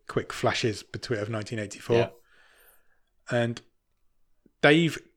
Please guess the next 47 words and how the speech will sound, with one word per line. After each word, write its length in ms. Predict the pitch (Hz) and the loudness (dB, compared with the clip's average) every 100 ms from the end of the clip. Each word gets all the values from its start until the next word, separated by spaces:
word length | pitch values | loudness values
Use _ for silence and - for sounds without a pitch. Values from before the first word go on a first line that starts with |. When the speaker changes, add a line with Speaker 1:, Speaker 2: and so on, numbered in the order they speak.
| _ | _
Speaker 1:
calls 320 | - 165 170 127 | 4 6 6 2
her 40 | |
and 240 | 107 123 | -2 -4
texts 300 | 120 143 - | 2 2 2
her, 60 | 117 | -6
trying 260 | - 135 139 | 2 2 4
to 100 | 135 | 4
warn 160 | 131 | 4
her 60 | 123 | 2
not 240 | 131 120 | 0 -2
to 80 | - | 2
go 100 | 131 | 4
back 160 | 123 - | 4 4
to 100 | 131 | 6
her 60 | |
room. 300 | 127 151 180 - _ _ _ _ _ _ _ - | 8 6 4 -2 _ _ _ _ _ _ _ -10
But 200 | - - | -2 4
she 120 | 135 | 4
ignores 320 | 113 110 101 | 4 -2 -8
him. 120 | 98 | -8
She's 180 | 98 107 | -8 -6
like, 100 | 101 | -6
"I'm 100 | 101 | -4
already 180 | 110 92 | -4 -4
here." 300 | 113 98 90 _ - - _ | -6 -8 -8 _ -20 -20 _
She 160 | - 113 | -4 -2
wakes 240 | 101 - | -2 -4
up 140 | - | -12
at 80 | - | -14
this 100 | - | -16
point. 240 | - 90 - - - - - - - - - 139 | -16 -18 -18 -20 -20 -20 -20 -20 -20 -20 -6 0
Speaker 2:
I 60 | |
mean, 220 | 127 123 - | 0 0 -2
it 120 | 143 | 2
takes 260 | 151 156 - | 4 4 4
him 300 | 123 110 104 | 2 2 0
way 300 | 110 110 104 | 2 4 2
too 260 | 101 110 101 | 0 0 2
long 360 | 95 60 71 - _ _ - | 0 -2 -8 -14 _ _ -2
to 160 | 107 | 2
actually 480 | 92 - 95 87 - - | 2 -2 -6 -6 -6 -2
get 180 | 101 - | -2 0
off 200 | 95 101 | -4 -2
his 120 | 98 | 0
ass. 480 | 95 - - - - | -2 -6 -6 -8 -6
Speaker 1:
Yeah. 140 | 101 - _ _ _ _ _ _ _ _ _ _ | -8 -8 _ _ _ _ _ _ _ _ _ _
Speaker 2:
And 280 | 113 110 | -4 -4